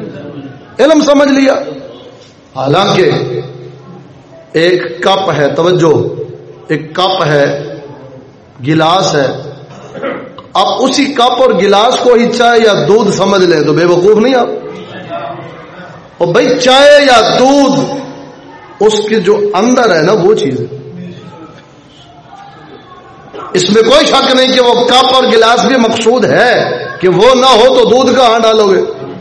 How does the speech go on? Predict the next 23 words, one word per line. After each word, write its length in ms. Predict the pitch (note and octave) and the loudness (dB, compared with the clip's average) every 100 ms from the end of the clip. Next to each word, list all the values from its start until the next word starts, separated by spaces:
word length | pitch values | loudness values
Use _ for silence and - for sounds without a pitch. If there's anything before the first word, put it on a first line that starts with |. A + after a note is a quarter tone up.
| - - - - - | -16 -16 -20 -20 -2
پانی 360 | A3+ C#4+ D#4+ D#4+ | 2 4 4 2
کہاں 200 | D4+ D4 | 4 4
ڈالو 360 | C#4+ C#4+ C4+ | 4 4 4
گے، 160 | B3 A3 | 4 4
چائے 200 | D#4 F4+ | 4 4
کہاں 260 | F4+ D#4 D4 | 4 2 2
ڈالو 340 | C#4 B3+ A3 | 0 0 0
گے؟ 100 | F#3 - - - - - - - | 0 -4 -8 -12 -18 -20 -20 -2
الفاظ 920 | A3+ B3 B3 A#3+ B3 D4 D#4 D#4 E3 | 2 2 2 2 4 4 4 2 0
بھی 180 | D3+ F#4+ | 4 4
مقصود 560 | F#4 F4 F4 - C#4 B3+ | 4 4 2 2 2 2
ہیں، 560 | F#3 G3 - - - - - - - - | 2 0 0 -4 -8 -12 -14 -16 -18 -6
لیکن 640 | A#2+ C#3+ F#3 - F#3 - - - - - - D3 | 0 0 0 0 0 -2 -4 -8 -12 -14 -10 -4
جو 80 | |
خالق 760 | D3 - G3+ A#3+ A3+ A#3 F#3 - | -4 0 0 2 2 2 0 0
کائنات 680 | F3+ E3+ E3+ G3 A3 G#3+ A3 | 0 2 2 2 0 -2 -2
کی 100 | G3 | 0
مراد 600 | D#3+ F3 F#3 G#3 A#3+ A#3 | 2 2 2 4 4 2
ہے، 560 | E3 F3+ C#3 - - - | 2 0 0 -4 -6 -2
جو 100 | G#3+ | 2
رب 560 | C#4+ C#4+ F#3+ F4+ F4+ F4 | 4 4 4 4 4 4
چاہتا 500 | E4+ A3+ - B3+ F#3+ | 4 4 2 2 4
ہے، 360 | G#3 D#3 B2+ | 2 0 -2